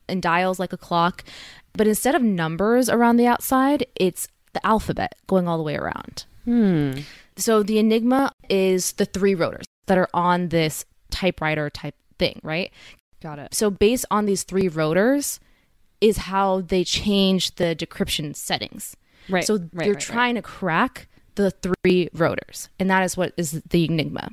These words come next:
Speaker 1: So
Speaker 2: Gotcha.
Speaker 1: I don't think I explained that well, but that's the best <laughs> I can do in terms of
Speaker 2: I
Speaker 1: explaining.
Speaker 2: think, I think I have a pretty, like, good, as, like, someone who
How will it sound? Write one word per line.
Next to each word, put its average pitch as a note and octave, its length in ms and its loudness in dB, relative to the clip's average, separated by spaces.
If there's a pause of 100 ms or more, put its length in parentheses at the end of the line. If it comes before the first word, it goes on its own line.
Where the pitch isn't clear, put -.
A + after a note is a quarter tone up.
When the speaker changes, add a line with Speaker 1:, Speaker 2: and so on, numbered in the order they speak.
(460)
Speaker 1:
So - 220 0 (260)
Speaker 2:
Gotcha. B2+ 440 -18 (100)
Speaker 1:
I G3+ 120 2
don't G3 200 0
think F#3+ 140 -2
I - 20 -2
explained E3 320 -6
that E3 80 -6
well, G3 140 -4
but E3+ 320 -4
that's F3 260 -2
the A3+ 60 -12
best - 220 0
<laughs> - 60 -4
I G3 40 -6
can - 200 -8
do G3+ 220 -4 (160)
in A3+ 100 -6
terms - 280 -6
of F#3+ 60 -2
Speaker 2:
I F#3+ 40 2
Speaker 1:
explaining. D#4+ 320 2 (220)
Speaker 2:
think, - 20 -8 (240)
I B3+ 180 0
think C#4 200 -6
I C4+ 100 0
have A#3 220 0
a A3+ 80 -2
pretty, F3+ 480 -2
like, D#3+ 320 0
good, D#3 520 0 (560)
as, F3 160 2
like, F3 160 0
someone F3 380 -2
who D#3+ 540 0